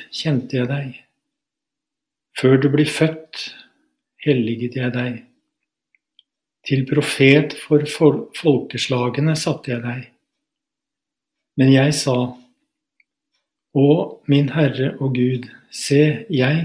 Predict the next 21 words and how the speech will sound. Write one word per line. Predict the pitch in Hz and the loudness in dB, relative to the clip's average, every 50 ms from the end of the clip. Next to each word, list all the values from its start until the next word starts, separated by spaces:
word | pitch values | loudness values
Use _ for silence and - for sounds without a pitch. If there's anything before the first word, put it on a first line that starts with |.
| 160 | -4
kan | - - 147 143 139 | -2 0 0 0 0
ikke | 135 131 151 143 - | 0 -2 -4 -4 -2
tale. | 151 143 131 123 120 123 120 - _ _ _ _ _ _ _ _ _ _ _ | -2 -2 -2 -2 -4 -8 -12 -16 _ _ _ _ _ _ _ _ _ _ _
Jeg | - 123 135 139 143 147 135 | 0 2 4 4 4 2 0
er | - | -2
for | 156 - | -4 -4
ung." | - 131 151 165 165 175 156 - - _ _ _ _ _ _ _ _ _ _ _ _ _ _ _ _ _ _ _ _ _ _ _ _ _ _ | -2 -2 0 0 0 -2 -4 -6 -10 _ _ _ _ _ _ _ _ _ _ _ _ _ _ _ _ _ _ _ _ _ _ _ _ _ _
Da | - 127 131 135 139 | -4 0 2 2 2
sa | 131 - 156 147 123 | 2 0 -2 -2 0
Herren | 135 139 120 127 123 123 | 0 0 0 0 -2 0
til | 131 131 123 | 0 0 0
meg, | 120 123 127 127 131 123 120 - _ _ _ _ _ _ _ _ _ _ _ _ _ _ _ _ _ _ _ | 0 0 -2 -4 -6 -8 -10 -14 _ _ _ _ _ _ _ _ _ _ _ _ _ _ _ _ _ _ _
"Du | 135 139 | -4 -4
skal | 147 - - 143 139 139 | -4 -2 -2 -2 0 0
ikke | 135 - 160 147 | 0 0 -2 -2
si, | - - - - 160 170 190 208 214 - - - _ _ _ - | -2 -6 -4 -2 -2 0 0 -2 -2 -4 -8 -14 _ _ _ -6
'Jeg | 170 180 180 147 139 | -4 -4 -2 -4 -4
er | 127 | -2
for | - 160 135 | -2 -2 0
ung.' | 127 117 120 120 123 120 113 - _ _ _ _ _ _ _ _ _ _ _ _ _ _ _ _ _ _ _ _ _ _ _ | 2 2 0 0 -2 -6 -10 -14 _ _ _ _ _ _ _ _ _ _ _ _ _ _ _ _ _ _ _ _ _ _ _
Overalt | - 139 131 135 151 147 143 151 175 185 190 - - - - | -2 0 2 4 4 4 4 2 0 -2 -4 -8 -12 -10 -10